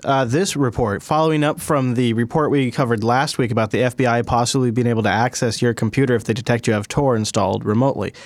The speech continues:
A small group of bipartisan senator-, senators have introduced a bill on Tuesday that would block that ruling change. Uh, the Republican Senator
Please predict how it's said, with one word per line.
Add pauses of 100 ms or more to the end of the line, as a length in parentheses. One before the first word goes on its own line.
(120)
A
small
group
of
bipartisan
senator-, (140)
senators
have
introduced
a
bill
on
Tuesday
that
would
block
that (200)
ruling
change. (320)
Uh,
the
Republican
Senator